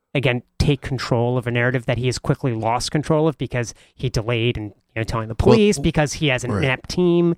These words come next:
Speaker 2: Well,
Speaker 1: because
Speaker 2: this
Speaker 1: he's
Speaker 2: is so
Speaker 1: too, he's
Speaker 2: interesting
Speaker 1: too
Speaker 2: how,
Speaker 1: proud.
Speaker 2: how, how the director's, uh, what do you call it, visual vocabulary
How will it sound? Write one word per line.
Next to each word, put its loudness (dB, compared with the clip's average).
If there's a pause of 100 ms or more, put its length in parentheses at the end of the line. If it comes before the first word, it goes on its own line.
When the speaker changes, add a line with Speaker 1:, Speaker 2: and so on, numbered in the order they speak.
Speaker 2:
Well, 6
Speaker 1:
because 6
Speaker 2:
this 2
Speaker 1:
he's 2
Speaker 2:
is 2
so 8
Speaker 1:
too, 2
he's 4
Speaker 2:
interesting 4
Speaker 1:
too -6
Speaker 2:
how, 2
Speaker 1:
proud. -8
Speaker 2:
how, 2
how 2
the 0
director's, 2
uh, 0
what 0
do 0
you 2
call 0
it, -6
visual 2
vocabulary 0